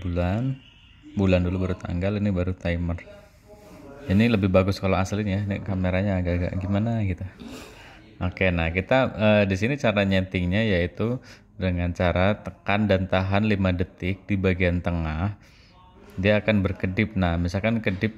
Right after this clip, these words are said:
eh, sepuluh P, berarti jam sepuluh P M atau jam sepuluh malam. Nanti cara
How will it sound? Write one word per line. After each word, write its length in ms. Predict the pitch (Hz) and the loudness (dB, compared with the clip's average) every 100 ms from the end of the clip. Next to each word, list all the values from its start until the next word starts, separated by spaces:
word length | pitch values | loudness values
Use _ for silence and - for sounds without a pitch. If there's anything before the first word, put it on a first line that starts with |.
| - - - - | -12 -20 -20 -10
eh, 300 | - 98 98 95 | 0 2 4 2
sepuluh 480 | - - 113 127 - | -4 -6 -2 -2 0
P, 160 | 92 92 98 | 2 2 2
berarti 400 | 90 90 117 110 | 2 0 -2 -2
jam 160 | 113 | -2
sepuluh 480 | 113 101 - 98 113 117 - - | -2 -8 -4 -2 -2 -4 -18 -12
P 160 | - - | -8 -2
M 320 | 107 95 95 | 2 2 2
atau 320 | 90 - 98 | 0 0 -2
jam 160 | 101 92 | -2 -4
sepuluh 400 | 92 - 95 92 | -4 -4 -2 0
malam. 320 | 90 92 95 | 2 2 0
Nanti 160 | 90 107 | 0 0
cara 240 | 110 98 | 2 2